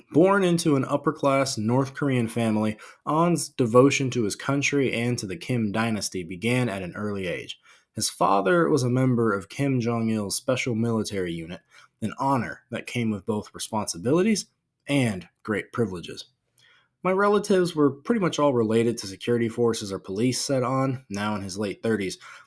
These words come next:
"Ever since I was young, my parents taught me to be faithful to the Kim family." While hundreds of thousands died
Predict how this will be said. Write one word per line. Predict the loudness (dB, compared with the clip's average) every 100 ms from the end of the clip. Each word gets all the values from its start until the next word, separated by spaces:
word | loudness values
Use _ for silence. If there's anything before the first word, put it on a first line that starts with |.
| _ _ 0
"Ever | 0
since | 2 0
I | 0
was | 0 0
young, | 0 2 0 -6 -8
my | -6
parents | -6 -2 -2 0 -2
taught | -6 -2 -2 0
me | -2
to |
be | -4 -6
faithful | -2 2 2 0 -6 -8
to | -8
the | -12
Kim | -10 -6 -4 -4 -8 _
family." | -8 -6 -6 -10 -14 _ _ _ _ _ _ _ _ _ _ _ _ -10
While | 0 4 6 4
hundreds | 2 0 0 2 4 4 2
of | -4
thousands | 2 4 4 2 0 0
died | 0 2 2 0 -2